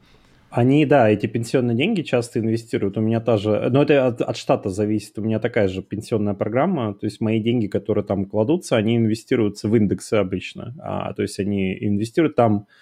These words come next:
в эти, в индексы, которые растут всегда, они обычно инвестируют. Там, а, не помню, по-моему, семь процентов в год, около семи процентов в год они растут,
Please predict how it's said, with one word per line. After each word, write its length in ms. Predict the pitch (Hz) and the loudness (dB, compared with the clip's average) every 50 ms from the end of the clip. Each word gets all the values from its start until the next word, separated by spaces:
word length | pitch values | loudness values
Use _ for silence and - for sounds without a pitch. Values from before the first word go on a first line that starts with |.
| - - - _ _ _ _ _ - | -20 -20 -20 _ _ _ _ _ -10
в 140 | - 110 120 | -2 0 0
эти, 200 | 113 95 - 113 | 2 2 2 2
в 80 | 117 | 4
индексы, 320 | 151 170 151 123 - - 117 | 4 4 4 2 0 -2 -2
которые 360 | - 117 - 117 110 110 104 | -2 0 2 4 4 4 4
растут 400 | 104 110 - - - 117 92 - | 4 2 0 0 -2 -4 -4 -4
всегда, 380 | - - - 98 98 98 92 90 | -8 -10 -6 -2 0 0 0 0
они 160 | 92 87 90 | 0 -2 -4
обычно 360 | 87 87 95 - - - 92 | -6 -6 -8 -10 -10 -10 -10
инвестируют. 540 | 90 92 95 - - - 156 156 - - _ | -8 -8 -8 -10 -10 -10 -8 -8 -8 -8 _
Там, 240 | 101 95 95 90 92 107 117 _ | -8 -8 -8 -8 -10 -14 -18 _
а, 220 | - 101 95 95 95 | -10 -8 -6 -4 -4
не 100 | 107 110 | -4 -4
помню, 300 | - 127 110 95 92 90 | -2 -2 -2 -2 -4 -2
по-моему, 340 | - 110 104 104 101 - _ _ | -2 -2 -2 -2 -2 -6 _ _
семь 320 | - - - - 127 107 92 | -18 -10 -4 0 0 0 2
процентов 720 | - 104 107 - - 120 104 92 - _ _ 104 90 - _ 101 | 0 -2 -2 -2 -2 -4 -4 -4 -4 _ _ -4 -4 -4 _ -16
в 80 | 95 92 _ - | -16 -14 _ -4
год, 240 | 107 107 104 - - | -4 -4 -4 -4 -4
около 320 | - 117 110 - 104 95 95 | -4 -4 -2 -2 -2 -2 -2
семи 300 | - - 107 104 101 95 | -4 -4 -4 -2 -2 -4
процентов 540 | - 104 101 - - - 98 92 104 98 | -4 -6 -6 -6 -4 -6 -4 -4 -4 -6
в 40 | 98 | -4
год 200 | 95 95 92 - | -4 -4 -4 -4
они 180 | 92 92 92 90 | -4 -4 -4 -4
растут, 340 | 95 - - - - - | -4 -6 -8 -10 -14 -14